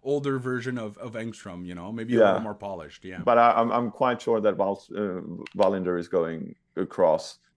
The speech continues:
Speaker 2: and, and, uh,
Speaker 1: Good
Speaker 2: you know,
Speaker 1: skater.
Speaker 2: there are some, some other players probably, you know, um, it, what, what, what really is good with Engstrom right now is that he's getting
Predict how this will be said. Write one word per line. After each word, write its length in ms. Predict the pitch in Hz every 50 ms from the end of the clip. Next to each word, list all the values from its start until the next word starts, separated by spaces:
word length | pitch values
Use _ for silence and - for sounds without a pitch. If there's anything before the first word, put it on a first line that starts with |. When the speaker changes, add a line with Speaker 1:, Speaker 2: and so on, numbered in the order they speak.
| _ _ -
Speaker 2:
and, 260 | - 92 95 90 -
and, 300 | - 87 90 85 87 80
uh, 40 | 78 78
Speaker 1:
Good 120 | 76 69 82
Speaker 2:
you 80 | 101 104
know, 160 | 101 92 95
Speaker 1:
skater. 140 | - - _ _ - -
Speaker 2:
there 180 | 98 107 101 101
are 40 |
some, 500 | 98 - 104 95 95 95 95 90 87 - - -
some 280 | - - 95 90 87 -
other 240 | 82 92 90 87
players 600 | 85 - - 110 107 90 87 87 - - - - - _ _
probably, 460 | - 95 87 87 82 85 85 80 80 _ _ _ _ _ _ -
you 120 | - 87
know, 260 | 87 85 87 87 - - _ _ _ _ _ _ _ _ _ - -
um, 760 | - 80 50 50 50 50 50 50 50 50 50 50 50 50 50 - _ _ _ -
it, 160 | 123 131 131
what, 220 | 135 135 160 -
what, 220 | 165 170 151 143 - _ _ -
what 140 | 139 147 - _ _ _ _ -
really 420 | 104 123 151 160 170 175 160 147
is 140 | 135 117 113
good 240 | 98 107 117 123 117
with 120 | 107 104
Engstrom 400 | 92 87 98 104 - - - 92
right 200 | 90 87 87 -
now 160 | 82 85 82
is 140 | 80 76 -
that 180 | - 87 80 98
he's 160 | 104 98 -
getting 460 | - 117 117 135 135 139 131 131 -